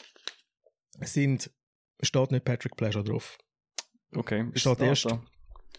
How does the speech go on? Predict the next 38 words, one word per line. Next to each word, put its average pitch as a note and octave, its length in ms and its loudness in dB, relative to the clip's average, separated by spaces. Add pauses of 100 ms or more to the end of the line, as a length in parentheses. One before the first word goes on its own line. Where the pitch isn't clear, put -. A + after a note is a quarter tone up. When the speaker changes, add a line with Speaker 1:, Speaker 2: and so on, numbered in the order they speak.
Speaker 2:
Ist - 120 -4
das - 80 4
Speaker 1:
Ja, C3 80 6
Speaker 2:
da C3+ 60 6
Speaker 1:
das C3+ 120 4
ist - 60 -4
Speaker 2:
vorne? A#2+ 120 2
Speaker 1:
das, A#2+ 100 0
ja. A#2 220 2 (480)
Speaker 2:
Also - 140 -4
eigentlich, - 280 -4
machst - 260 -2
du C#3 40 2
manchmal A#2+ 100 2
so B2+ 120 0
ein A2 60 -4 (280)
bisschen, - 20 0
du G#2 220 -2
den G2+ 80 4
Leuten G#2 160 0
erklären, D3+ 380 2
was D3+ 140 0
so C#3+ 280 0
um C#3 160 -2
dich - 140 -4
herum C#3+ 180 0
passiert - 480 -2
und G2 120 0
so, G2 280 0
nimmst G2+ 240 0
du - 40 -6
sie A2 40 0
so A2+ 80 2
mit? A2+ 320 -2 (600)
Speaker 1:
Ja, G#2 200 -2
da F#2 100 -4
kannst G2+ 260 -4
du, A2+ 60 -2